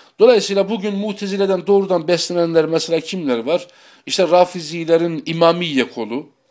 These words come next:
doğrudan Mutezilelerden beslenmiştir. Yine Zeydiye kolu,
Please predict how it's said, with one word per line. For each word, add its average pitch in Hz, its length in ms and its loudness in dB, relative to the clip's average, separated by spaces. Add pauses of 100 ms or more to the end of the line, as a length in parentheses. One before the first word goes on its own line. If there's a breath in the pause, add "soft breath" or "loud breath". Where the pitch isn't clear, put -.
(220)
doğrudan 156 480 2
Mutezilelerden 135 840 -4
beslenmiştir. 107 720 -10 (400 loud breath)
Yine 180 220 0
Zeydiye 160 560 -2
kolu, 123 440 -6